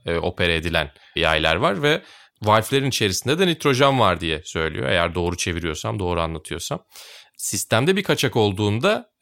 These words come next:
dışarıdan ekleme yapılması gerekiyor diyor ki pitte zaten onu görmüştük. Bir nitrojen tankıyla gelip aracın sidepod kısmından ekleme yaptılar.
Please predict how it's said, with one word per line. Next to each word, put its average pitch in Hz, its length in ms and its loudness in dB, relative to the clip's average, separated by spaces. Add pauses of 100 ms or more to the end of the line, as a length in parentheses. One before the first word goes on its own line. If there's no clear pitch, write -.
(120)
dışarıdan 131 400 2
ekleme 170 320 0
yapılması 98 440 0
gerekiyor 82 420 -2
diyor 170 120 0
ki - 100 -10
pitte 123 280 -2
zaten 104 300 2
onu 123 160 0
görmüştük. 87 420 -2
Bir 90 60 -2
nitrojen 90 420 0
tankıyla 80 420 -4
gelip 107 220 -2
aracın 95 260 0
sidepod 85 480 -2
kısmından 120 420 -4
ekleme 117 320 0
yaptılar. 113 440 0